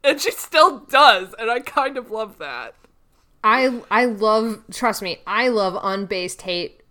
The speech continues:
Speaker 2: so much.
Speaker 1: <laughs>
Speaker 2: It's so good. I fucking love it. Also, now that you said Matthias and Nina, that pissed me off because I do like that trope, and I hated those two. So maybe I don't like that trope as much as I think I do.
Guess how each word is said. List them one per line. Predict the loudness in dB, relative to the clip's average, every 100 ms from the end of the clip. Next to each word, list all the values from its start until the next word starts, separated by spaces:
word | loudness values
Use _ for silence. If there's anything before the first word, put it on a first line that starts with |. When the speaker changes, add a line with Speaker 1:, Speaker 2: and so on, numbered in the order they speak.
| _
Speaker 2:
so | -12 -8 -2 0 2
much. | 0 -4 -8 -8 -8
Speaker 1:
<laughs> | 0 2 2 0 -2 4
Speaker 2:
It's | 2 2
so | 2 2 2
good. | 0 -2 -4 -8 -6 -6 -6 -10 -10 -10 _ _ _ _ _ _ _ _
I | 0 0
fucking | 0 -6 -4 -6 -4
love | -4 -4
it. | -6 -2
Also, | 0 2 2
now | 2 2
that |
you | 0 -2
said | 0 -2
Matthias | -2 -4 -2 -2 -4
and | -6 -6
Nina, | -8 -6 -6 -8 -12 -6
that | 0 0
pissed | 0 -8 -4
me | -4
off | -2 -2 -6
because | -12 -8 -8 -10 -12 -8
I | -8
do | -8 -4
like | -2 -2
that | -4 -6
trope, | -4 -6 -4
and | -4
I | -8
hated | -8 -8 -6 -6
those | -8 -10 -10
two. | -12
So | -10 -4
maybe | -2 0
I | -2
don't | -2 -2 -4
like | -4 -6
that | -8
trope | -8 -10 -10
as | -10
much | -10 -12
as | -12
I | -14
think | -12 -12 -12
I | -14
do. | -14 -16